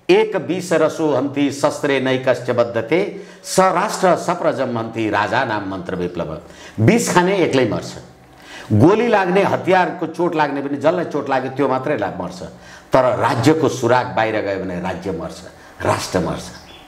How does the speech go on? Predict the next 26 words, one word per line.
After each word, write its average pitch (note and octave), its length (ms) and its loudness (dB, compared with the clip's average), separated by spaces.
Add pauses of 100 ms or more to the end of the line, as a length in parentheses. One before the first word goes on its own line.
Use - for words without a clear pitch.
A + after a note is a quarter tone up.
के C4 80 8
भन्नुभयो D3+ 420 2
रक्षा F#2 200 -2
मन्त्रीजीले? E2 500 -4 (920)
मैले A3 240 6
तपाईँलाई G3 440 4
निवेदन F3 400 4
गरेँ, F3+ 440 0 (260)
हालाकि D3+ 640 4 (100)
संवेदनशीलताको D3 960 0
एरिया C3+ 400 2
आफ्नो B2 240 -2
आफ्नो C#3 220 -2
ठाउँमा D3 300 0
हुन्छ। G#2 220 -4 (760)
हामी G3+ 380 2
कहाँ A3+ 680 0 (380)
जन्मजात A#3 600 4
हामी E3+ 220 2
स्वतन्त्र F3 520 0
भएर C3 320 2
सम्प्रभु D3 460 -2
सम्पन्न B2+ 460 0
भएको A2 320 0
देशको - 920 0
सेनापतिलाई, C#3 920 2